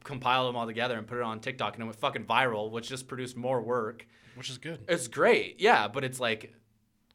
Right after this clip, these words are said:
Speaker 1: I wait, I haven't done that ever for almost a year and a half with our business, with any of our designs. I've never done a video like that. It's always been gun related,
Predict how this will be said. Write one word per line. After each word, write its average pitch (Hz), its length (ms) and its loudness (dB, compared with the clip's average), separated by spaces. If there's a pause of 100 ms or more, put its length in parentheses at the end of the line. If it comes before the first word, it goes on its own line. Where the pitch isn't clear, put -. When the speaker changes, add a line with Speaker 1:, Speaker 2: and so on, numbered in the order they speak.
(280)
Speaker 1:
I 135 100 4
wait, 143 220 0
I 131 60 4
haven't 143 440 0
done 139 260 -2
that 104 260 -6
ever 131 480 -2 (300)
for 120 380 -4
almost 131 300 -6
a 127 40 -6
year 127 240 -4
and 127 80 -2
a 113 40 -2
half 123 280 -4
with 127 100 -6
our 104 80 -4
business, 120 420 -6
with 107 120 -16
any 143 220 -4
of 143 100 -6
our 120 100 -2
designs. 107 380 -6
I've 101 80 -12
never 117 180 -6
done 117 180 -4
a 110 40 -8
video 104 300 -8
like 90 200 -12
that. 95 140 -14
It's - 100 -12
always 110 160 -6
been 107 180 -10
gun 104 200 -6
related, 101 640 -10